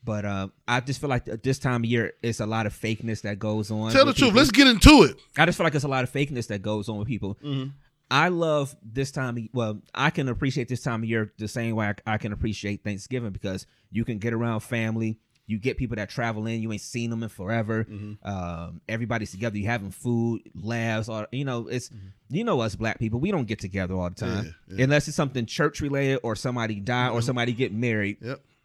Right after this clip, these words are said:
Speaker 1: Ain't nobody getting together
Speaker 2: Mm-mm.
Speaker 1: other than these holidays, you know. So, so I appreciate it. Um,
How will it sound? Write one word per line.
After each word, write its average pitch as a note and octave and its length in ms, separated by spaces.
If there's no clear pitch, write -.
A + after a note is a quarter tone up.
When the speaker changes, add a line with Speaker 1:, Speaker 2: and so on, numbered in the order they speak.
Speaker 1:
Ain't E3 120
nobody D3+ 280
getting A2+ 180
together G2 380
Speaker 2:
Mm-mm. C#3 160
Speaker 1:
other C3 200
than C3 140
these A#2+ 180
holidays, G#2 600
you C#3 80
know. G#2+ 200
So, G#2+ 400
so - 240
I E3+ 180
appreciate C3+ 640
it. - 120
Um, F2 580